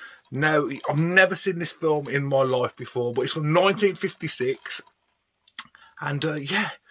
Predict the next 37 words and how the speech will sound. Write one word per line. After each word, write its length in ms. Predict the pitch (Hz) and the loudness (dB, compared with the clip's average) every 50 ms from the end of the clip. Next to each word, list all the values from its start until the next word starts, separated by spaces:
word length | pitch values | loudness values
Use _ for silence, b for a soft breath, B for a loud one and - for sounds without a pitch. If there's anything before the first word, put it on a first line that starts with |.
| B B B B B B B B B | B B B B B B B B B
it 180 | - 135 147 151 | -4 -2 2 2
does 160 | 185 180 160 | 2 4 4
look 100 | 190 160 | 4 4
good 160 | 151 180 175 | 4 0 2
fun. 140 | - - 190 | 6 6 6
If 100 | 190 - | 6 6
you've 160 | 214 233 240 | 2 -4 -2
seen 160 | - - 247 | 0 0 2
this 160 | 214 214 - - | 2 2 2 0
one, 140 | 185 165 | -2 0
guys, 260 | 156 147 151 156 170 165 | 2 2 2 2 2 2
leave 320 | 185 180 185 190 180 - | 2 0 0 0 0 4
down 220 | - 180 180 175 | 6 6 6 6
below 200 | 170 175 170 165 160 | 4 4 4 4 4
in 80 | 156 | 2
the 60 | 151 147 | -2 -2
comments 360 | - - 139 139 139 - - | -2 0 2 2 2 2 0
if 120 | 135 113 | -2 -4
it's 80 | 139 127 | -2 -2
any 200 | 147 135 131 117 | 0 0 0 0
good. 240 | 107 120 131 135 B B B B B B B | 4 4 4 4 B B B B B B B
But 140 | - 147 143 | -2 -2 0
you 160 | 151 156 156 | 2 0 0
do 260 | 147 - 190 190 180 170 | 0 0 0 2 2 4
get 200 | 156 147 120 120 | 4 2 4 2
an 140 | 127 135 | -2 -4
absolute 640 | 139 135 - - - - 147 135 131 123 117 - - | -4 -6 -4 -6 0 0 4 6 6 4 4 2 0
ton 420 | - - - - 135 127 123 117 101 | 0 0 2 2 0 0 0 -4 -6
of 260 | 98 110 110 104 - _ _ | -4 -2 -2 -2 -4 _ _
extra 380 | 135 110 - - - - 120 | -4 -4 0 -2 -2 -2 -4
features 540 | - - - 123 113 - - - 123 117 104 | -10 -6 -6 -6 -6 -4 -2 -2 -2 -2 -4
on 220 | - 110 120 120 117 | -4 -4 -2 -2 0
the 60 | 113 | -2
back 260 | 98 113 107 - - | -2 0 -2 -2 -2
there 240 | 107 110 110 110 107 | 0 2 2 2 2
as 140 | 110 - - | 0 -4 -2
well. 300 | 117 113 113 147 - | -2 -2 -2 -2 -6